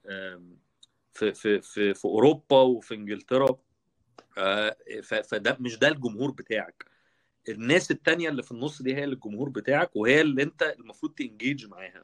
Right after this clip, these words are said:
والمفروض تتكلم معاها، والمف-، والموضوع أب-، أصبح بمنتهى البساطة. يعني أنا عايز أقول لك إن ال-، ال-، ال-، ال-، يعني الحقائق التاريخية والجرائم ال-، ال-، الموثقة من تمانية وأربعين ومن قبل تمانية وأربعين حتى،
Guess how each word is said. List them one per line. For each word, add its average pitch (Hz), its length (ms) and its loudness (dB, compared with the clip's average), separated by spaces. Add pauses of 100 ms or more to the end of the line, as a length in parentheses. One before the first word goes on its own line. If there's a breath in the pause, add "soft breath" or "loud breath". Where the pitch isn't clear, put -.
والمفروض 101 420 -10
تتكلم 139 400 0
معاها، 127 260 -6
والمف-، 131 460 0
والموضوع 113 580 0 (140)
أب-، 143 240 -4
أصبح 156 520 -2
بمنتهى 120 480 0
البساطة. 147 520 -2 (360)
يعني 113 260 -4
أنا 131 100 -4
عايز 156 200 2
أقول 151 120 4
لك 170 160 -2
إن 123 120 -6
ال-، 120 180 -12
ال-، 107 340 -10 (640)
ال-، 104 300 -4
ال-، 101 300 -4
يعني 101 400 -2
الحقائق 143 540 0
التاريخية 123 680 -4
والجرائم 110 760 -2
ال-، 107 200 -8
ال-، 98 320 -12
الموثقة 101 720 0
من 107 260 -6
تمانية 127 360 -2
وأربعين 110 360 -2
ومن 120 140 -6
قبل 156 260 -4
تمانية 147 260 -4
وأربعين 135 340 -2
حتى، - 420 -10